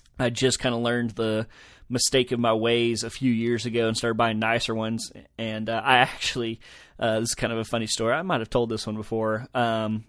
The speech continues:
I had some old cheap broadheads that I'd bought to deer hunt with, uh, you know, several years before.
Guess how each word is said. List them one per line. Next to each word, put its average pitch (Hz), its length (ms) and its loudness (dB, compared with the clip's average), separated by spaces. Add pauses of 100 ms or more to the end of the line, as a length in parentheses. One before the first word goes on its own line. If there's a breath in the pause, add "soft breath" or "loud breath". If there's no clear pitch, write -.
I 123 80 2
had 135 220 4
some 123 160 0
old 123 380 6
cheap 135 260 -4
broadheads 117 480 2
that 117 120 -8
I'd 113 200 2
bought 113 240 2
to 135 180 -4
deer 120 220 -2
hunt 107 140 -6
with, 107 300 -6 (140)
uh, 110 140 -2
you 113 120 -4
know, 107 100 -4
several 117 320 -4
years 120 240 -4
before. 107 480 -6